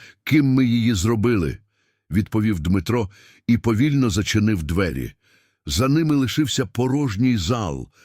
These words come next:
нерозлите вино і запах вечері, який раптом став нестерпним. Так почалося те, що стане третім розділом їхньої історії. Наступного ранку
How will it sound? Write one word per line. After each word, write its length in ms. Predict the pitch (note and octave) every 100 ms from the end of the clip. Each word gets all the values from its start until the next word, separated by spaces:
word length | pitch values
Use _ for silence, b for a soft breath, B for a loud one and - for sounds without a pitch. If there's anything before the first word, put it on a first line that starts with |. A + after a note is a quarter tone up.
| b
нерозлите 600 | G2+ B2+ B2+ G#2+ D3 C3+
вино 500 | B2 B2 B2 C#3 C#3 - b b
і 80 | A2+
запах 460 | F#2+ C3 - A2 G#2
вечері, 600 | A2 - C3 B2 A2 F#2+
який 340 | F#2 A2 F#2
раптом 480 | D#2+ B2 - A#2 A2
став 340 | - A2+ G2+
нестерпним. 800 | F#2+ F#2+ - G2 C2+ - C#2+ B1 - _ _ _
Так 180 | E3+ -
почалося 540 | C#3+ C#3+ C#3+ C#3 A#2
те, 160 | F#2+ C#3
що 160 | A#2+
стане 340 | G#2 C3 B2 G#2
третім 640 | - A2 C3+ A2+ C3 A2
розділом 640 | G#2 B2 F2 F#2 A2+ A2
їхньої 520 | F#2 G#2 G2+ G#2+ G#2+ G#2+
історії. 840 | G#2 - - F2+ B1 A#1+ A1 G#1+ _ _ _ _ _
Наступного 580 | E2 F2 B2+ - F#2+ F2+
ранку 480 | G#2 B2+ A#2 C#3+